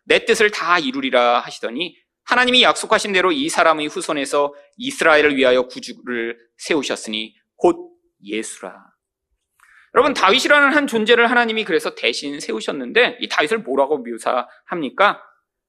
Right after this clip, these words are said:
"다윗을 만나니 내 마음에 맞는 사람이라, 내 뜻을 다 이루리라."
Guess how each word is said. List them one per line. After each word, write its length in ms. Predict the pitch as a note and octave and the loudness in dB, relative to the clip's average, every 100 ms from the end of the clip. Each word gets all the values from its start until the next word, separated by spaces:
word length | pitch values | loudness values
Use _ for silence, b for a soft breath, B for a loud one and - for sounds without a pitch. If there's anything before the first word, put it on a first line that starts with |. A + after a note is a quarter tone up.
| _ _ _ _ _ | _ _ _ _ _
"다윗을 580 | - E3+ G3 G3+ G3 F#3+ | 4 4 6 4 4 4
만나니 600 | F3 E3 E3 E3 E3 D#3+ | 2 2 2 2 0 0
내 220 | C3+ D3 | 4 4
마음에 580 | D3 C3+ C3+ C3+ C3+ C3 | 4 4 4 2 0 -2
맞는 560 | C3 A#2+ C#3 C#3+ C#3+ C#3 | 0 0 0 0 0 -2
사람이라, 720 | C#3 C3 B2 A#2 A2+ A2+ A2 | 0 0 0 0 -2 -2 -4
내 200 | G#2+ E3 | 0 0
뜻을 300 | - A3 A3+ | 0 -4 -4
다 200 | A3 D#3+ | -6 -6
이루리라." 540 | D#3 D3 D3 C#3 B2 | -8 -12 -16 -16 -20